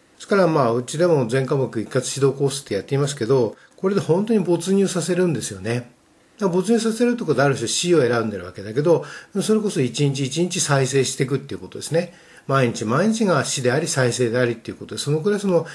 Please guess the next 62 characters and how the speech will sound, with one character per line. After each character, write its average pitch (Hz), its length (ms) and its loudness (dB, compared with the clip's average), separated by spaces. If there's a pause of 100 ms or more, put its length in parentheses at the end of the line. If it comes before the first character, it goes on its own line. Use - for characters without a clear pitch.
(140)
劇 131 240 0
的 135 160 -2
に 131 140 0
力 120 240 -2
が 98 40 -8
つ 120 140 -4
い 110 60 -4
て 95 100 -6
く - 160 -16 (140)
る 92 80 -14
ん 98 40 -12
で 120 80 -14
す 165 140 -10
ね。 185 60 -6
そ 214 100 -8
れ 214 80 0
は 214 60 2
い 190 80 4
ろ 180 120 4
ん 190 60 4
な 196 140 2
そ - 180 -4
の 180 80 0
仕 - 140 -6
組 190 160 2
み 180 40 4
を 170 40 0
使 190 160 -4
っ 190 80 -2
て 214 80 -4
い 208 40 0
る 208 100 0
ん - 20 0
だ 123 100 0
け 107 60 -6
ど、 123 240 2 (280)
で 190 60 0
も、 180 180 4
大 247 100 4
ま - 20 0
か 269 80 -2
に 220 80 0
言 170 100 0
っ - 20 -12
て、 - 40 -6
こ 147 80 0
の 180 240 2
こ - 160 -8
と 185 100 2
を 139 60 4
よ 147 100 0
く 143 100 -10
知 - 140 -10
っ - 40 -20
て 180 120 4
る 214 80 -4
か 185 140 0
ら 98 280 -2
で 95 100 -14
す - 100 -10
よ 98 100 -14
ね。 127 180 -6